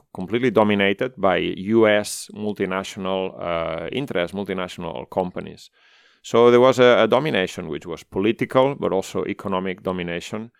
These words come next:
Uh, the majority of Cuban, uh, workers were seasonal, uh, workers, uh, living in very poor conditions,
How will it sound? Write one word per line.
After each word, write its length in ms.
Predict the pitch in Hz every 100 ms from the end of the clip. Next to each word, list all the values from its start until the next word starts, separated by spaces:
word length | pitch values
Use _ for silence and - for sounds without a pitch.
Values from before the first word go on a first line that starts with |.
| _ _ _ _
Uh, 540 | - 87 90 90 90 87
the 80 | 95
majority 480 | 101 113 120 110
of 100 | 104
Cuban, 540 | - 127 117 117 110 107
uh, 400 | 104 101 98 95
workers 480 | 98 117 117 127 101
were 100 | 90
seasonal, 920 | - 120 107 113 110 107 104 98 92
uh, 440 | 90 87 85 82
workers, 720 | 87 104 117 - 120 120 -
uh, 260 | 95 90 85
living 200 | 90 95
in 160 | 85 85
very 260 | 101 104
poor 400 | - - 104 101
conditions, 800 | 98 101 104 113 123 120 127 -